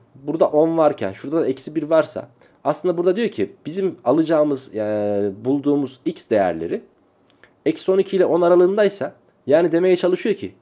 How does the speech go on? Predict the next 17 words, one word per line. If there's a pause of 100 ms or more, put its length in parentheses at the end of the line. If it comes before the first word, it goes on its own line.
(160)
ya
eksi
birin
on
bir
birim
solundadır
ya
da
eksi
birin
on
bir
birim
sağındadır
demeye
çalışıyor.